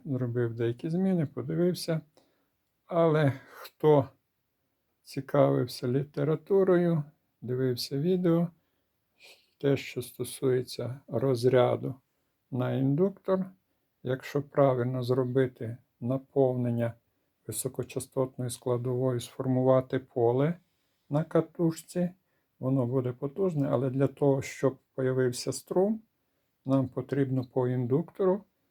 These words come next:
саме працювати високотоковими розрядами з конденсатора.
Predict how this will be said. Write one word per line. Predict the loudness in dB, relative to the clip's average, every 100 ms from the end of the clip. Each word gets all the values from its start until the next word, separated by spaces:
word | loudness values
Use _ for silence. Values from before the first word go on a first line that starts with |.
| _ _
саме | -10 -2 0 0 -2
працювати | -4 -6 -4 0 2 2 0 -4 -6 -10 -12
високотоковими | -2 0 0 -2 -2 -2 -12 -2 0 0 0 0 0 0
розрядами | -2 -2 0 0 -2 -6
з | -6
конденсатора. | -6 -6 -4 -6 -4 -6 -4 -8 -12